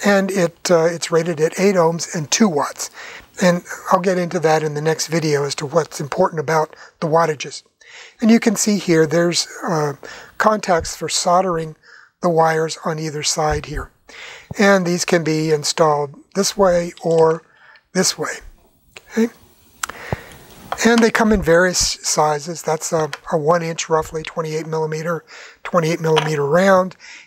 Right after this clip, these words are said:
And this one, I think, is about, uh, somewhere between half and three quarters of an inch. So you can get these for a number of different types of installations. And they work great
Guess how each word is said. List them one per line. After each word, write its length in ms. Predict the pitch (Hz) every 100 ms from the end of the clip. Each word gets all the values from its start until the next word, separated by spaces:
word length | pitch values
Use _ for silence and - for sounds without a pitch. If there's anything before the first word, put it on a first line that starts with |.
| _
And 180 | 214 208
this 220 | 214 -
one, 120 | 202
I 100 | 175
think, 240 | 165 170 156
is 120 | 147
about, 480 | 151 156 156 156 -
uh, 160 | 175
somewhere 280 | 170 196 180
between 360 | 156 - 160 147
half 320 | 151 151 -
and 140 | 156 139 - - -
three 200 | - 185
quarters 400 | 160 - 214 170
of 100 | 160
an 120 | 151
inch. 380 | 170 175 - - - - -
So 160 | - 196
you 140 | 185
can 140 | -
get 200 | 165 208
these 340 | - 170 156 -
for 260 | - - 160
a 80 | 151
number 360 | 160 196 190
of 160 | 165 131
different 480 | 190 - 156 - -
types 340 | 185 175 -
of 100 | 151
installations. 880 | 147 143 - 147 151 156 190 170 - _ - - - - -
And 280 | 220 196 185 - _ _
they 240 | 170 202
work 360 | 226 196 202 170
great 500 | 135 190 190 156 156